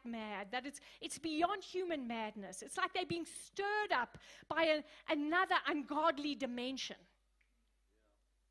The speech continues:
In the face of this, we see Stephen. And he, despite this barrage of anger coming at him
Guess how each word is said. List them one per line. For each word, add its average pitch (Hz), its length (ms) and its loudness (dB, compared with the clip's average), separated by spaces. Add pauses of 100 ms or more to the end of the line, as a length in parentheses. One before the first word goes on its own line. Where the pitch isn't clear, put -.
(320)
In 403 180 2
the 440 100 2 (140)
face 508 400 0
of 311 140 -8
this, 349 160 0 (300)
we 427 80 -6
see 466 280 -8 (140)
Stephen. 415 600 -8 (1700)
And 440 140 4
he, 415 580 -8 (1700)
despite 453 720 -4
this - 280 -6 (520)
barrage 403 760 2
of - 60 -4 (520)
anger 359 160 -2
coming 440 460 -4
at 311 80 -4
him 214 320 -10